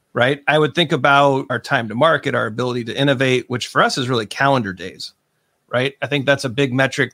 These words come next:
That's an insight you had earlier this year, that calendar is really vital to our ability to innovate and do new things. Our current value, our unrealized value.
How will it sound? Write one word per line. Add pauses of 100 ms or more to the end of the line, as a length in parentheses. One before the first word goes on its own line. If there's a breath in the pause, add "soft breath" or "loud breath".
That's
an
insight
you
had (100)
earlier
this
year,
that
calendar
is
really (160)
vital
to
our
ability
to
innovate
and
do
new
things. (540 soft breath)
Our
current
value,
our
unrealized
value.